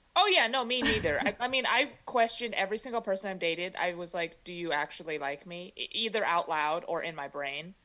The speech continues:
Speaker 1: Um, and then it's just like, "Oh, I could have just accepted that they did like me, even though I think that a lot of things that I do are insane or, like, weird,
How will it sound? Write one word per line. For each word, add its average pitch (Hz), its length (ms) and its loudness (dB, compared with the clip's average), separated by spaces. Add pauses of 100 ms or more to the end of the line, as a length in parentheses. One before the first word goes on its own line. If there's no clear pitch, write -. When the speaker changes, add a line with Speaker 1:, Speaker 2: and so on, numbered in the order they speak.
(540)
Speaker 1:
Um, 160 640 2 (680)
and 190 160 2
then 170 100 0
it's 165 160 -2
just 180 140 -10
like, 165 180 -4
"Oh, 294 120 4
I 220 120 4
could 220 180 -4
have 202 120 -4
just 190 200 -8
accepted 170 440 -6
that 165 120 -10
they 220 100 -4
did 349 160 -8
like 160 240 0
me, 143 260 -10
even 170 220 -8
though 165 220 0
I 170 240 2
think 165 420 -6
that 156 140 0
a 156 80 0
lot 151 220 0
of 156 100 -6
things 147 320 -10
that 156 120 -6
I 143 120 -2
do 139 400 -12
are 143 280 -6
insane 180 560 -6
or, 156 220 -2
like, 151 240 -4
weird, 175 400 -6